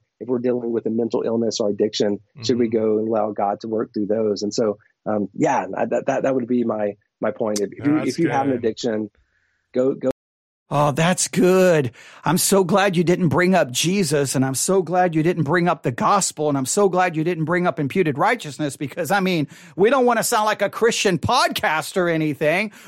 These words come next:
Speaker 3: We wanna make sure we just give them self-help program that's, you know, everywhere.
Speaker 1: Go to counseling, 'cause God has, is,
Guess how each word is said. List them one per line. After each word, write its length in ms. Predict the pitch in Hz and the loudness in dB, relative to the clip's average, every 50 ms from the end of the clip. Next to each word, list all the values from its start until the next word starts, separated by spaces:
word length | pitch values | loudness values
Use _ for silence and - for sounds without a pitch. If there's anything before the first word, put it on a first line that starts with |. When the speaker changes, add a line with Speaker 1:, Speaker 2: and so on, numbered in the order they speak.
| 175 - | -2 0
Speaker 3:
We 160 | 208 285 339 | 2 2 4
wanna 240 | 330 320 302 285 277 | 4 4 4 4 2
make 240 | 262 262 269 247 | 2 2 0 0
sure 300 | - - - 240 254 277 | -2 -4 0 2 2 2
we 180 | 277 254 254 262 | 2 0 -2 -2
just 340 | 214 160 247 247 240 - - | 0 0 0 0 0 -2 -4
give 280 | 165 233 247 247 190 | 0 0 0 0 0
them 180 | 190 247 254 233 | 0 -2 -2 -2
self-help 640 | 208 - - 262 277 - - - 311 381 403 392 - | -4 -2 0 0 0 0 0 0 0 0 0 0 0
program 680 | - 226 208 202 196 156 190 190 180 190 220 240 262 - - - 160 | 0 2 4 4 2 2 0 0 2 2 2 2 0 -2 -4 -12 -6
that's, 420 | - 170 247 254 254 - - - - 151 143 _ _ _ | 0 0 0 0 0 -2 -6 -8 -8 -14 -20 _ _ _
you 160 | 233 285 311 214 | -2 0 0 2
know, 320 | 175 214 262 285 277 - _ _ | 2 2 2 0 -2 -6 _ _
everywhere. 840 | - 320 370 392 359 311 262 220 185 160 135 117 104 92 104 127 - _ _ _ _ _ _ _ _ _ _ _ _ _ _ - - _ _ _ _ _ | 0 0 2 2 2 0 2 2 4 2 2 0 -2 -8 -12 -14 -18 _ _ _ _ _ _ _ _ _ _ _ _ _ _ -20 -20 _ _ _ _ _
Speaker 1:
Go 60 | 143 147 | -2 0
to 100 | 147 - | 0 -2
counseling, 560 | - 117 113 117 - - 120 107 101 101 98 | -2 -6 -6 -6 -6 -6 -4 -4 -4 -4 -4
'cause 200 | 117 107 107 - | -4 -6 -6 -4
God 240 | - 117 120 117 120 | -2 -2 0 0 0
has, 300 | 113 107 104 101 - - _ _ _ _ _ _ - - - | 0 0 0 -4 -8 -14 _ _ _ _ _ _ -10 -8 -6
is, 180 | - 113 113 | -6 -6 -6